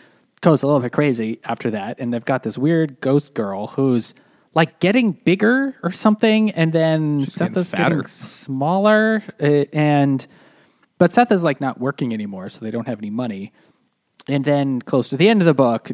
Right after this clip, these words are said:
Speaker 1: Denver, the ch-, even though she's, like, you know, a seventeen-year-old, she's like, "I think I need to start working now, and I think I need to get out of that house." And so she does.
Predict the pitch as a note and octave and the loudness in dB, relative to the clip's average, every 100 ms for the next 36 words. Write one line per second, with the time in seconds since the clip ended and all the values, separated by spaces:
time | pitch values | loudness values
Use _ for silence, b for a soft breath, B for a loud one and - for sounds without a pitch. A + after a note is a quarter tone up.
0 | A2+ B2 C#3+ B2+ G2+ G2 - _ _ - | -8 -6 -4 -2 -4 -6 -14 _ _ -10
1 | G#2+ G2+ - - C3 A#2+ G#2+ - A#2+ G#2+ | -10 -10 -12 -12 -10 -10 -10 -6 -6 -6
2 | G#2 - G2 F#2 F#2+ - G#2+ G#2+ - G#2+ | -10 -12 -12 -12 -14 -12 -10 -10 -10 -10
3 | G2+ G2 - C3 - B2+ F#3 B3 A#3 - | -10 -10 -8 -8 -6 0 2 2 0 -2
4 | C#4+ C#4 C4+ C4 G#3+ - G#3 C#3+ G3 - | 0 2 2 2 0 2 4 4 2 0
5 | C#3+ G#2+ G#2+ A#2+ E3+ A#3 G3 F3 D3+ D3 | -4 -4 -4 -4 -2 -2 -4 -4 -4 -4
6 | C#3+ C#3 B2 A2 B2 F#2+ F#2+ - _ b | 0 0 -2 -4 -6 -6 -10 -16 _ b
7 | b b b b - - A#2+ E3 E3+ F#3+ | b b b b -16 -10 -4 -2 0 0
8 | A2 - | -2 -10